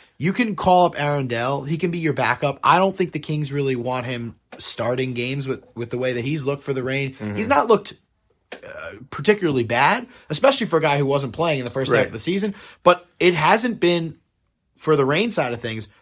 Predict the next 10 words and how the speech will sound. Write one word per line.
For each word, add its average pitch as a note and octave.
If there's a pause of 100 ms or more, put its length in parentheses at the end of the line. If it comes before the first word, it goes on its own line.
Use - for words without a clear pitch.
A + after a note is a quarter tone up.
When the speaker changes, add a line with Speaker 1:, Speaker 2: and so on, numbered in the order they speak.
(180)
Speaker 1:
hand A3
it G3+
off F#3
to E3+
Dell. C#3+
He's F#3+
the E3+
guy. C3
No. B2 (100)
Uh, A2+